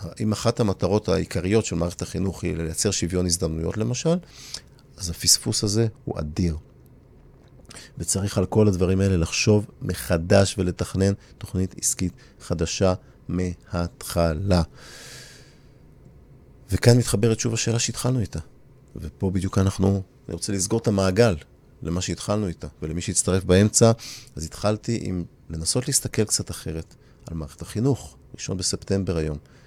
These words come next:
יש כאלה שרואים בזה יום חופש, כי הילדים,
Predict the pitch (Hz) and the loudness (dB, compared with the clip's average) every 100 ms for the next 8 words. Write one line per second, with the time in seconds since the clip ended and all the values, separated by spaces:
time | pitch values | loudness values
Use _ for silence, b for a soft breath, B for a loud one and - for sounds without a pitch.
0 | b - - 87 87 - 87 92 87 82 | b -8 -2 2 2 2 0 0 0 0
1 | 90 87 - 98 110 - - 85 85 87 | 0 0 2 2 2 0 2 2 4 4
2 | 95 | 2